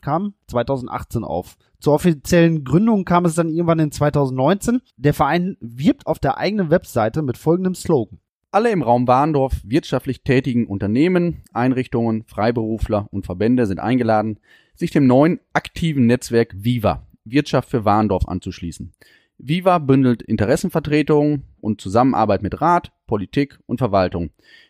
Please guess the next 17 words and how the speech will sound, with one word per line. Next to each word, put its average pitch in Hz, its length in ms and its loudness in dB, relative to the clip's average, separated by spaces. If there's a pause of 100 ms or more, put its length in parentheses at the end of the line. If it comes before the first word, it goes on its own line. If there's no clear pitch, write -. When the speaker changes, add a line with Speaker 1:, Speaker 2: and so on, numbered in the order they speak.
Speaker 2:
Wir 165 160 2
unterstützen 143 500 -2
Veranstaltungen, 143 800 0
die 104 140 -6
Warndorf 113 420 0
nach 92 140 -6
außen 127 380 -2
positiv 123 500 -4
darstellen. 90 520 -2 (360)
Wir 135 160 2
sind 147 220 2
füreinander 107 560 0
da. 90 280 -4 (540)
Speaker 1:
Aber 151 100 2
jetzt 214 160 0
mal 220 100 4
so 185 260 -2